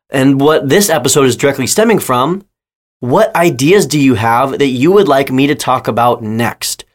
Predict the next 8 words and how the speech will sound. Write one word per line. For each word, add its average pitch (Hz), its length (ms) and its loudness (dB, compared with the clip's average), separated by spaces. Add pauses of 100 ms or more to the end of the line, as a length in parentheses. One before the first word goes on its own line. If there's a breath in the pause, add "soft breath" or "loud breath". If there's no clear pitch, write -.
(220 loud breath)
I'm 139 360 -2
always 170 340 4
on 170 120 2
the 170 60 2
search 143 340 -2
for - 260 -4
new 143 180 2
topics, 151 580 -2